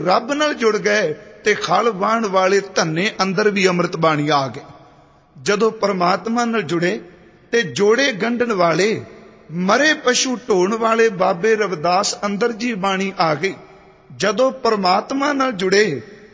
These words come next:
ਤੇ ਬਾਬਾ ਨਾਮਦੇਵ ਜੀ ਵਰਗੇ ਕੱਪੜੇ ਸੀਣ ਵਾਲੇ ਗੁਰਮੁਖ ਅੰਦਰ ਬਾਣੀ ਆ ਗਈ। ਇੱਥੇ ਹੀ ਬਸ ਨਹੀਂ, ਜਦੋਂ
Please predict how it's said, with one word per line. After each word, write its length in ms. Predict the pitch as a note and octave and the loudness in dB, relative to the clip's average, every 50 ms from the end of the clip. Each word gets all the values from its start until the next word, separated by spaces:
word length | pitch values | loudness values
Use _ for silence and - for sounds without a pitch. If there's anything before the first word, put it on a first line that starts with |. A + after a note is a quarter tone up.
| - - | -4 0
ਤੇ 100 | A3+ A3+ | 2 2
ਬਾਬਾ 480 | F#3+ D#3 F3 F3+ G3 F#3+ F3+ A#3+ B3 A#3+ | 2 2 2 2 2 2 0 -2 -2 -2
ਨਾਮਦੇਵ 720 | G#3+ F#3+ F3+ F3+ F#3 G#3+ A#3+ B3+ A#3 F#3 A#3 A#3 A#3 A3+ | -2 -2 0 0 0 0 0 -2 -2 0 0 0 0 -2
ਜੀ 160 | G3 F#3+ B3 | -4 -4 -4
ਵਰਗੇ 420 | A#3 G#3 G3 G3 F#3+ E3+ G3 A3 A3 | -2 0 0 0 0 0 0 0 -2
ਕੱਪੜੇ 560 | G#3+ - - A3+ A3 A3 - B3+ B3+ B3+ B3+ | -2 -2 -4 -4 -4 -4 -4 0 2 2 2
ਸੀਣ 360 | - - - F#3+ G3+ A3 A3 | 0 -2 -4 -4 -4 -4 -4
ਵਾਲੇ 380 | A3 G3+ G3 F#3+ F#3 F#3 G#3 F#3+ | -2 0 0 2 2 2 2 0
ਗੁਰਮੁਖ 540 | D#3 B2 A2 F3 G3+ A3+ B3+ C#4 C4+ - C4+ - A#3 | -2 -4 -2 -2 -2 -2 -2 -4 -4 -4 -4 -4 -4
ਅੰਦਰ 260 | A#3 A3 G#3+ A#3 A3+ | -4 0 0 0 0
ਬਾਣੀ 360 | F3+ F3 F#3 F#3+ F#3+ G3 G#3+ | 0 0 0 0 -2 -2 -2
ਆ 180 | G#3 F#3 F3+ F3+ | 0 0 0 0
ਗਈ। 300 | E3+ F#3+ G3+ G3+ D#3 C3 - - - - - - - - | 0 0 -2 -2 -4 -8 -10 -12 -20 -20 -20 -20 -8 -2
ਇੱਥੇ 340 | B3+ C#4 D#4 D4+ - - C#4 | 2 2 2 0 0 -4 -4
ਹੀ 60 | B3+ | -2
ਬਸ 300 | G3 E3+ F#3 G3+ G3+ - | 0 0 0 0 0 -2
ਨਹੀਂ, 300 | G3 F#3 G3+ A3+ A#3+ C4+ - - - - - - - A#2+ | -4 -2 -2 -2 -2 -4 -6 -10 -16 -20 -20 -20 -10 -4
ਜਦੋਂ 320 | - G3+ A3 G#3 A#3+ A#3+ | -2 0 2 2 2 2